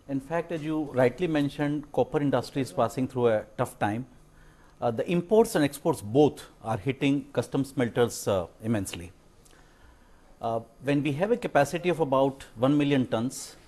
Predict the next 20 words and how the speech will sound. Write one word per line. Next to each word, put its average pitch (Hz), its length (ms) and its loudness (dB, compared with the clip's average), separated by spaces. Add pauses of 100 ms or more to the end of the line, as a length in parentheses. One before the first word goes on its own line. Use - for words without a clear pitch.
(600)
the 120 220 -2
production 139 760 0
is 135 420 0
at 117 100 0
around 127 300 2
eighty 127 240 0
percent 135 420 0
of 117 140 -2
that, 110 360 -2 (680)
and 135 120 2
fifty 233 340 0
percent 202 360 0
of 127 160 -2
that 110 320 2
is 139 160 0
being 143 220 2
consumed 117 400 2
in 95 100 -2
India. 82 320 -8 (1300)
Uh, 107 220 -4